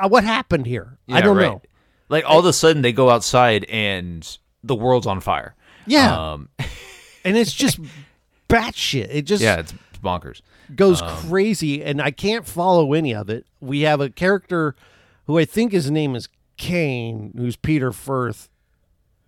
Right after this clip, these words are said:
Speaker 1: Be-, is Carlson dead at this point?
Speaker 2: Who knows,
Speaker 1: I don't
Speaker 2: man?
Speaker 1: remember. Like,
Speaker 2: Who knows?
Speaker 1: uh, that's the problem with this, this ending, is it's just, I, I can't follow any of it. None of the characters are compelling enough,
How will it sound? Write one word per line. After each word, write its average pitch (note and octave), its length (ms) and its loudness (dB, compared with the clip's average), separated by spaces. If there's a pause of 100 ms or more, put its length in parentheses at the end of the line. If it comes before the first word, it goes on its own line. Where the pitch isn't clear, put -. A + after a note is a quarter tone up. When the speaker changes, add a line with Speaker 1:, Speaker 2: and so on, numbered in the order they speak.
(240)
Speaker 1:
Be-, D3+ 160 -6 (180)
is E3+ 160 -4
Carlson B3 640 -6
dead D#3+ 200 0
at D#3+ 100 -10
this E3+ 180 -6
point? E3+ 440 -4 (440)
Speaker 2:
Who D3 120 -8
knows, - 120 -10
Speaker 1:
I G#3+ 60 -6
don't F#3 160 -4
Speaker 2:
man? C3+ 100 -2
Speaker 1:
remember. A2+ 640 -2 (140)
Like, C#3 200 -2
Speaker 2:
Who G2+ 120 -14
knows? B1 400 -14 (600)
Speaker 1:
uh, F#3+ 140 -2
that's B3 260 0
the A3 140 0
problem F3 400 0
with D3 140 -6
this, - 340 -6 (260)
this - 280 -10 (240)
ending, C3+ 400 -2 (560)
is E3+ 240 2
it's C#3+ 160 -8
just, - 340 -4 (580)
I, F#3 260 -6
I - 40 -2
can't A3+ 260 0
follow F3+ 380 4
any C3+ 180 2
of G2 140 -10
it. - 80 -14
None F#3 240 4
of A3 80 2
the F#3+ 100 2
characters D#3+ 460 -2
are C#3 60 -2
compelling C#3+ 480 0
enough, B2+ 480 -2